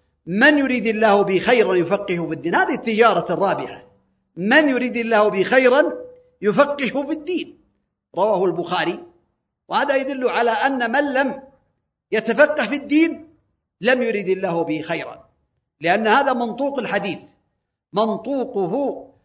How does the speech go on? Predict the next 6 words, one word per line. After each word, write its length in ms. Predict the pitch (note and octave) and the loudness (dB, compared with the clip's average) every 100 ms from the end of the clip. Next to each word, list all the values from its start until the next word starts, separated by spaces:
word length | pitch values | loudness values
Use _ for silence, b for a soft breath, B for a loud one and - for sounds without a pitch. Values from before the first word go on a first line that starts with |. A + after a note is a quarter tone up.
| _ - | _ 0
أن 360 | A3+ B3+ A3+ G#3+ | 2 2 0 0
من 300 | C4+ G#3 B2+ - _ _ _ - | 0 -2 -8 -16 _ _ _ -4
أراد 400 | F#3+ G#3 C#4 C4 | 0 2 2 0
الله 460 | A3+ G#3+ C4+ G#3+ G#3+ | -2 -2 -2 -2 -2
به 240 | A#3+ B3 B3 | -4 -6 -2
خيرا 580 | C4+ C#4 C#4+ C#4+ - | -2 0 0 -2 -8